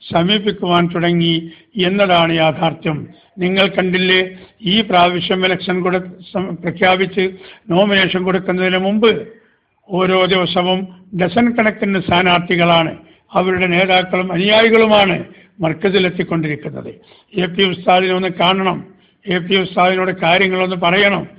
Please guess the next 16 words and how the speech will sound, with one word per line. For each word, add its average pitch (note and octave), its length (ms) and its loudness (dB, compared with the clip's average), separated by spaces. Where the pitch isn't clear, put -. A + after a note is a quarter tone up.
ഞങ്ങൾ F#3 260 2
ആശീർവദിക്കാൻ A3 880 2
പറയണം. C#3 460 -6
ബഹുമാനപ്പെട്ട E3+ 640 0
എ F3 180 2
പി F#3 160 -8
ഉസ്താദ് F3+ 420 0
അവർകൾ F3+ 360 0
തന്റെ F3+ 200 0
ജീവിതത്തിന്റെ F#3+ 720 -2
ആദ്യകാലം G3 720 2
മുതൽ D#3 320 -2
ഇന്ന് G#3+ 340 0
വരെയുള്ള D#3 640 0
മുഴുവൻ F#3 360 2
ദിവസങ്ങളിലും F#3 680 0